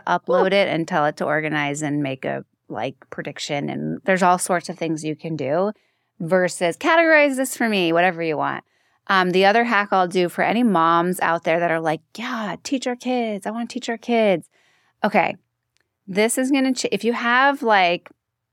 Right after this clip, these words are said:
Speaker 1: I would say five-year-old or above,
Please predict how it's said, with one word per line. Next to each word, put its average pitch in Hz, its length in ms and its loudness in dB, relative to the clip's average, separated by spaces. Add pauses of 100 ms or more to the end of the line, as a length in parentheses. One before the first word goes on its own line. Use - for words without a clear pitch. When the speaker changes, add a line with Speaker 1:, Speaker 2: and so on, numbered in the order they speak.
(200)
Speaker 1:
I 214 80 2
would 269 140 0
say 359 100 0
five-year-old 180 1120 2
or 151 200 -6
above, 87 640 -8